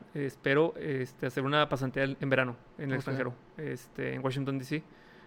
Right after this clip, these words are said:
Speaker 1: en Banco Mundial, ojalá, este, en Banco Mundial o en Banco Interamericano de Desarrollo.
Speaker 2: Esperemos que sí, mi
Speaker 1: Esperemos
Speaker 2: Paco.
Speaker 1: que sí,
Speaker 2: Mucho éxito.
Speaker 1: ¿verdad?
Speaker 2: Este, bueno, recomendación, eh, ya nada más quedan las dos preguntas, que es una recomendación de contenido, video, yu-,
Speaker 1: Ujú.
Speaker 2: libro, etcétera, lo que quieras, y un consejo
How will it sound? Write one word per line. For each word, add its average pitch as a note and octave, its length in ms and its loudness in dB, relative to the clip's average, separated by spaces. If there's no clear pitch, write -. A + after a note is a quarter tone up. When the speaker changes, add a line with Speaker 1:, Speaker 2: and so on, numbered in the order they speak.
Speaker 1:
en C3 260 -2
Banco B2+ 200 -2
Mundial, B2+ 240 -4
ojalá, C3 500 4
este, B2+ 880 -6
en D3 100 -8
Banco C3+ 200 -6
Mundial D3+ 280 2
o C#3+ 40 6
en C3+ 80 2
Banco C#3 180 -2
Interamericano C3+ 460 -4
de - 0 -
Desarrollo. B2+ 220 -2
Speaker 2:
Esperemos C3+ 340 2
que D3 100 0
sí, C#3+ 140 2
mi D3 80 4
Speaker 1:
Esperemos C3+ 340 2
Speaker 2:
Paco. B2+ 80 -10
Speaker 1:
que C#3 40 -6
sí, C3 40 0
Speaker 2:
Mucho C3 260 0
éxito. C3 280 -2
Speaker 1:
¿verdad? B2+ 260 -2
Speaker 2:
Este, C3+ 340 -4
bueno, C#3+ 240 4
recomendación, D3+ 1000 2
eh, C#3+ 320 0
ya D3+ 120 6
nada E3 160 8
más D#3+ 100 2
quedan E3+ 400 6
las D3+ 140 6
dos D3 100 4
preguntas, F3+ 320 2
que F3 80 0
es E3 80 2
una E3 180 2
recomendación E3 540 2
de E3 80 -2
contenido, E3 540 2
video, D#3 520 6
yu-, D#3 180 0
Speaker 1:
Ujú. D#3 300 -2
Speaker 2:
libro, D#3+ 480 6
etcétera, D#3+ 380 0
lo D#3+ 40 4
que D#3 100 0
quieras, F#3+ 360 4
y E3+ 200 6
un D#3+ 200 0
consejo E3 680 0